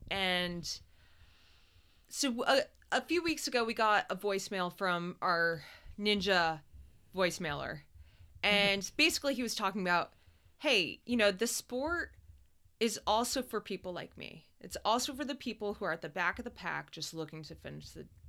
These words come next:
Speaker 1: the day." And I think that perspective really resonated with me, because I think we spend way, way too much ten-, attention,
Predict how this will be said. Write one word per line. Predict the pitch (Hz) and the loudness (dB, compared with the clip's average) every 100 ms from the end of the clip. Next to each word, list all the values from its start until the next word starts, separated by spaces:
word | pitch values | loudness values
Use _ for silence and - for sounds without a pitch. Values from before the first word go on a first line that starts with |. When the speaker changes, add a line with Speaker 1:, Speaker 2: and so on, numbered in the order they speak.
| - | -12
Speaker 1:
the | 175 | -10
day." | 156 101 - - - - - - - - - - | -6 -6 -8 -14 -20 -20 -20 -20 -20 -20 -20 0
And | 233 226 220 214 - - _ _ _ _ - _ - 185 - _ - - | 4 4 4 0 -4 -8 _ _ _ _ -20 _ -10 -10 -12 _ -20 4
I | 220 254 | 6 6
think | 254 247 233 - - - _ 190 | 4 -2 -4 -8 -18 -20 _ -4
that | 233 269 - | 2 2 2
perspective | - 330 - 190 - - 190 175 175 _ | -6 -6 -4 -4 -4 -2 -2 -4 -8 _
really | 185 180 185 208 220 226 220 220 214 196 - - | -16 -10 -4 -2 -2 -2 -2 -2 -6 -10 -16 -18
resonated | 175 180 202 196 196 208 170 160 156 | -12 0 4 6 4 -2 -4 -4 -6
with | 156 - | -8 -10
me, | - - - | -12 -12 -12
because | 180 - 185 175 170 - _ _ _ _ _ - | -12 -8 -4 -4 -4 -8 _ _ _ _ _ -14
I | |
think | 214 277 | -6 -2
we | 294 | 0
spend | 285 262 214 185 196 | 0 0 -2 -2 -6
way, | 226 339 349 359 349 320 _ _ | -4 0 4 4 4 -4 _ _
way | - 202 214 320 330 | -14 -8 -2 0 -2
too | 330 - 269 | -2 -2 0
much | 233 220 - | 0 -2 -6
ten-, | - 190 - | -6 -6 -4
attention, | - 185 202 170 - 175 170 180 | -4 -4 -4 -8 -6 -6 -6 -8